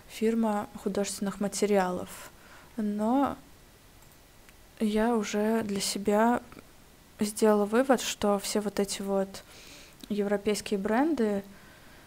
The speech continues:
да, не стоит по ним судить, по вот этим вот дешёвым линейкам, потому что они реально очень дешёвые и такого очень плохого качества.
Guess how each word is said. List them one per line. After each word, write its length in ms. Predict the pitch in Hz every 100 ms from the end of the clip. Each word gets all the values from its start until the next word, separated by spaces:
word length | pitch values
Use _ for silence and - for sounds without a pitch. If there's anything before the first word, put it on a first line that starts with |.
| -
да, 280 | 214 214 226
не 140 | 208
стоит 480 | 202 - 226 208 202
по 100 | 208
ним 240 | 202 202
судить, 500 | 196 220 202 262 285
по 280 | - 208 220
вот 240 | 208 202 214
этим 300 | 214 208 196
вот 340 | 208 220 -
дешёвым 580 | 220 208 202 220 208 202
линейкам, 600 | 202 208 190 196 - 185
потому 300 | - - 220
что 180 | 240 208
они 300 | 202 220 233
реально 480 | 226 214 214 196 -
очень 340 | 214 - 202
дешёвые 600 | 214 - 269 302 262 220 -
и 180 | 240 254
такого 560 | 226 - 220 214 - - - - - -
очень 280 | 226 226 -
плохого 340 | 202 202 202 208
качества. 600 | 277 285 - - 226